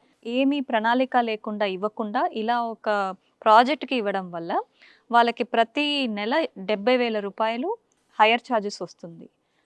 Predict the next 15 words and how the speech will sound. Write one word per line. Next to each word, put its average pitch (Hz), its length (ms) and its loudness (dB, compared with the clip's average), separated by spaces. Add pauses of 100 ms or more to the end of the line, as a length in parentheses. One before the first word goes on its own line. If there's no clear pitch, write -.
(120)
So 233 120 -6
దీంట్లో 277 460 2
వాళ్ళు 226 680 -2 (120)
ఇరవై 247 320 4
వేలు 247 520 -2 (260)
మహా-, 214 280 -4
మండల 220 260 0
సమాఖ్యని 226 540 -4
నడిపియడానికి 202 840 -6
ఖర్చులకి 196 440 -8
వాడుకోవచ్చు. 185 720 -8 (540)
యాభై 247 400 4
వేలు 254 280 0
అన్నది 220 320 -8
వాళ్ళు 208 560 -6